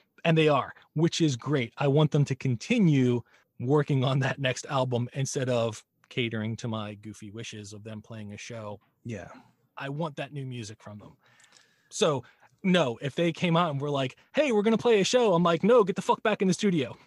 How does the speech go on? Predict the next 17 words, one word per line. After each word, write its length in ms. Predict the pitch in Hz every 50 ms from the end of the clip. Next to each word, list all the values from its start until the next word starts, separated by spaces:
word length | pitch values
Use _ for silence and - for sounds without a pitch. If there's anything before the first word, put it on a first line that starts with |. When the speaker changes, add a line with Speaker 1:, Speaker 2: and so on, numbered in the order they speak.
| _ -
Speaker 1:
<laughs> 140 | - - - - - - - - _ _ _ _ - - - - _ _ _ _ _
Speaker 2:
Well, 220 | 175 160 131 123 -
no, 260 | 160 180 202 170 120
they 140 | 107 127 147
can 160 | - - 127 110
play 220 | - 170 160 120
a 40 | 104
show. 440 | - - 160 160 135 107 104 95 -
They 180 | 127 127 123
just 180 | 123 131 131 -
have 180 | 139 127 -
to 80 | - 107
play 420 | - - 123 113 104 104 95 - -
all 200 | - 127 117 110
the 80 | 107 107
new 160 | 104 104 95
music. 560 | 98 117 127 113 - 71 82 - - - -